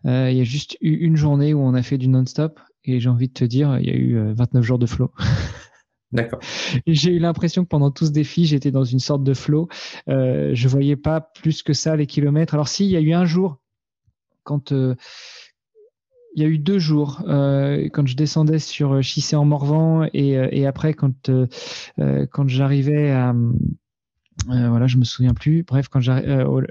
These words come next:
Speaker 1: quand j'arrivais au lac des Vernets, euh, ces deux jours-là étaient difficiles, euh, parce que c'était des étapes avec beaucoup de dénivelé, c'était des étapes super longues et, euh, et,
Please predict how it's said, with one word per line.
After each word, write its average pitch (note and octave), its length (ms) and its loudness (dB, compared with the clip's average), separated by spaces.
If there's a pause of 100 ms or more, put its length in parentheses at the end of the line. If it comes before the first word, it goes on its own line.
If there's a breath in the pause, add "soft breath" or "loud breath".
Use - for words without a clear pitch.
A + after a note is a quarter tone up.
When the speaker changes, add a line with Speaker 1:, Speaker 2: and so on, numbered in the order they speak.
Speaker 1:
quand C3+ 100 0
j'arrivais C3+ 220 2
au C#3 60 2
lac D3 180 0
des C#3+ 120 2
Vernets, C#3 400 2 (360 loud breath)
euh, C3+ 120 -2
ces D3 160 -4
deux D3 100 2
jours-là E3 200 0
étaient E3+ 180 -2
difficiles, F3 640 -2 (100)
euh, C#3 160 2
parce C#3 160 -4
que - 100 -4
c'était C#3 300 -2
des C#3 200 0
étapes D3 240 -2
avec C3+ 160 2
beaucoup C#3+ 220 -2
de D3+ 60 0
dénivelé, D3+ 420 2
c'était C#3+ 300 -2
des C3+ 160 2
étapes C3+ 220 -2
super D#3 420 0
longues E3 260 4 (400 loud breath)
et, C#3 240 2
euh, C3 480 0 (460)
et, C3+ 800 0